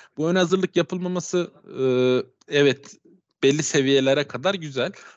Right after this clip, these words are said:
ama biz her ihtimale karşı, yani S S Stream'de de çözsek, voxel fitting'de de çözsek, yani geometrinin, e, çok sıkıntılı olan süreçlerini mümkün olduğunca düzeltip o şekilde mesh atımını gerçekleştirmek istiyoruz.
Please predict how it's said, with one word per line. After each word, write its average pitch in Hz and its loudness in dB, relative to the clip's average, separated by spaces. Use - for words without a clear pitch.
ama 185 -2
biz 175 -6
her 208 0
ihtimale 156 -6
karşı, 110 -6
yani 120 -4
S - -8
S - -10
Stream'de 156 -8
de 113 -6
çözsek, 170 -12
voxel 143 0
fitting'de 131 -6
de 101 -8
çözsek, 147 -8
yani 120 2
geometrinin, 175 2
e, 127 -2
çok - -6
sıkıntılı 185 -2
olan 160 0
süreçlerini 151 -2
mümkün 185 -8
olduğunca 170 -2
düzeltip 156 -2
o 170 -4
şekilde 156 -8
mesh 127 -4
atımını 104 -12
gerçekleştirmek 104 -8
istiyoruz. 131 -10